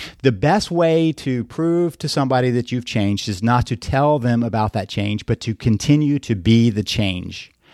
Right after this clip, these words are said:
Recognize that there are times when somebody is not going to believe that you have fully changed,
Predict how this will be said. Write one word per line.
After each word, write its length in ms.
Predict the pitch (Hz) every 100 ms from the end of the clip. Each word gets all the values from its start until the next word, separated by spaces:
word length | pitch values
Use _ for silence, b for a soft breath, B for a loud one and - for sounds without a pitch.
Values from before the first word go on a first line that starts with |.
| b b b b b -
Recognize 760 | 101 143 - 147 131 123 117
that 120 | 113
there 160 | 113 101
are 140 | 98
times 480 | - 127 123 131 120
when 160 | 110 104
somebody 420 | 123 120 127 120
is 160 | 107
not 300 | 104 110 131
going 180 | 127 143
to 140 | 147 165
believe 480 | 147 120 107 104 101
that 120 | 92
you 180 | 104 117
have 160 | 123
fully 340 | - 104 101 123
changed, 640 | - 87 82 95 -